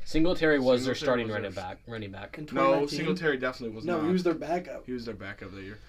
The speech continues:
Speaker 3: In twenty nineteen, he was their backup.
Speaker 2: Uh, who was the
Speaker 1: But,
Speaker 2: heck was their starting running back?
Speaker 1: uh,
Speaker 2: Who was
Speaker 1: Singletary
Speaker 2: that?
Speaker 1: ended up taking
Speaker 3: Was that
Speaker 1: the
Speaker 3: Gore?
Speaker 1: snaps towards the end of the
Speaker 2: Gore.
Speaker 1: season.
Speaker 3: Wasn't it Frank Gore on that team?
Speaker 2: Frank Gore.
Speaker 3: Look at, look
Speaker 2: No,
Speaker 3: at
Speaker 2: Frank Gore was
Speaker 3: twenty nineteen.
Speaker 2: on the Jets. Wow, boys, we are.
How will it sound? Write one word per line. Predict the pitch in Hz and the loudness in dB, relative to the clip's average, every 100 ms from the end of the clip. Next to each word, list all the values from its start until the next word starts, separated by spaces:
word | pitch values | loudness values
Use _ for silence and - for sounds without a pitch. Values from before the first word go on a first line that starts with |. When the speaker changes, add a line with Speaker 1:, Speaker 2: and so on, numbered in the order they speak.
| - | -16
Speaker 3:
In | 160 151 | -12 -2
twenty | 180 190 | 4 4
nineteen, | 185 160 - 165 | 4 0 -4 -4
he | 156 | -4
was | 151 | -6
their | 151 | -8
backup. | 127 131 127 | -10 -12 -12
Speaker 2:
Uh, | - - | -14 -10
who | 165 | -8
was | 202 | -2
the | 175 | 6
Speaker 1:
But, | 175 165 | 10 10
Speaker 2:
heck | 139 | 6
was | |
their | 113 | -4
starting | - 143 143 107 | -10 -8 -8 -8
running | 165 160 | -8 2
back? | 147 | 6
Speaker 1:
uh, | 139 120 | 6 6
Speaker 2:
Who | |
was | 110 | 2
Speaker 1:
Singletary | 143 147 165 147 135 | 4 2 6 4 4
Speaker 2:
that? | |
Speaker 1:
ended | 127 123 | 4 0
up | 123 | 0
taking | - 262 127 117 | -4 -2 -2 0
Speaker 3:
Was | 170 | 4
that | 240 - | 4 4
Speaker 1:
the | 180 170 | 2 4
Speaker 3:
Gore? | 196 | 6
Speaker 1:
snaps | 123 123 - | 6 4 -2
towards | 123 117 | -4 -4
the | 123 117 | -4 -4
end | 117 | -4
of | |
the | 104 | -4
Speaker 2:
Gore. | 117 | -4
Speaker 1:
season. | 107 98 98 | -4 -6 -4
Speaker 3:
Wasn't | 180 196 254 | 0 2 0
it | 240 | -2
Frank | - 214 185 | -2 -2 -2
Gore | 175 165 185 | -4 -2 -2
on | 196 | -2
that | 214 220 | -4 -6
team? | 220 220 | -8 -8
Speaker 2:
Frank | - - 101 95 | -12 -14 -14 -12
Gore. | 95 - 156 | -12 -8 0
Speaker 3:
Look | 180 | 2
at, | 214 - - | 2 0 0
look | 185 | 2
Speaker 2:
No, | 196 151 | 6 4
Speaker 3:
at | - | 4
Speaker 2:
Frank | 180 165 | 2 2
Gore | 175 | 0
was | 180 | -2
Speaker 3:
twenty | 185 | -4
nineteen. | |
Speaker 2:
on | 175 | -6
the | 127 | -6
Jets. | 147 143 - | -4 -4 -4
Wow, | 107 135 104 107 | -4 -4 -4 -8
boys, | 113 120 | -10 -8
we | 139 143 | -6 -6
are. | 98 | -8